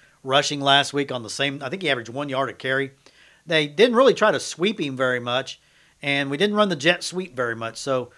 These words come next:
uh, you know, Goddard, great defensive team, but I just don't think Arc City's defense is good as Goddard 'cause Goddard's got stars everywhere.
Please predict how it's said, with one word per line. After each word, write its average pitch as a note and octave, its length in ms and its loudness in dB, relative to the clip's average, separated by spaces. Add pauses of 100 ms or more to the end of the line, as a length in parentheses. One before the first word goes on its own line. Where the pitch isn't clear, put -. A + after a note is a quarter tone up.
(260)
uh, B2 280 0 (400)
you D#3 100 -10
know, C3+ 120 0
Goddard, E3 520 8 (120)
great F#3+ 280 2
defensive D3 420 -6
team, C#3 240 -4
but C3 140 0
I D#3+ 100 8
just E3+ 220 0
don't D3+ 180 -2
think C3+ 180 -2
Arc C3 200 -2
City's A#2 260 -8
defense A2+ 460 -10 (420)
is B2+ 140 -14
good A#2 200 -6
as A2 80 -10
Goddard A2+ 320 -4
'cause A#2+ 140 -10
Goddard's G3+ 420 6
got B2+ 220 2
stars C#3 720 2
everywhere. A2 600 -2